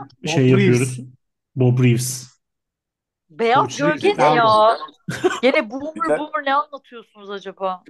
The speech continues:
Speaker 4: Bir de
Speaker 2: Evet.
Speaker 4: Salami vardı.
Speaker 1: Salami
Speaker 2: Ve
Speaker 1: vardı.
Speaker 2: Webster'dan sonra yayınlanıyordu Beyaz Gölge ya. Nasıl hatırlamazsın?
Speaker 1: Webster'ı ben öğrenciydim herhalde. Okula gitmeden önce Webster'ı izleyip gidiyordum ya. Onda falan
Speaker 4: Ben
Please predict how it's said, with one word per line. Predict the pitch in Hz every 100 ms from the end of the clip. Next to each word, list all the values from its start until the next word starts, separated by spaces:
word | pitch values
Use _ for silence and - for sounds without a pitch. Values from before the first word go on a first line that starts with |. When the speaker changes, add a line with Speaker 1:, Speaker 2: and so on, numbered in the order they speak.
| -
Speaker 4:
Bir | -
de | 156
Speaker 2:
Evet. | 165
Speaker 4:
Salami | 175 170 165 147 170 156 120
vardı. | 98 95 - 107 _ -
Speaker 1:
Salami | 127 143 165 156
Speaker 2:
Ve |
Speaker 1:
vardı. | 156
Speaker 2:
Webster'dan | 185 208 - 247 196 208
sonra | 208 208 202
yayınlanıyordu | 214 185 156 139 123 120
Beyaz | 127 131
Gölge | 123 120
ya. | 139 190
Nasıl | 170 165
hatırlamazsın? | 156 120 110 107 - 156 - _ _ _ _ _ _ _ _
Speaker 1:
Webster'ı | 160 185 - - 285 254 302 311
ben | 214
öğrenciydim | 226 202 202 226 233 233 269 277 220
herhalde. | 160 147 143 165 285 311 359 _ _ _ _
Okula | 156 208 247
gitmeden | 285 277 269
önce | 240 240
Webster'ı | 294 247 247 - 240 247
izleyip | 214 233 233
gidiyordum | 214 196 156 127
ya. | 135
Onda | 170 165 170 202
falan | 202 202
Speaker 4:
Ben | 208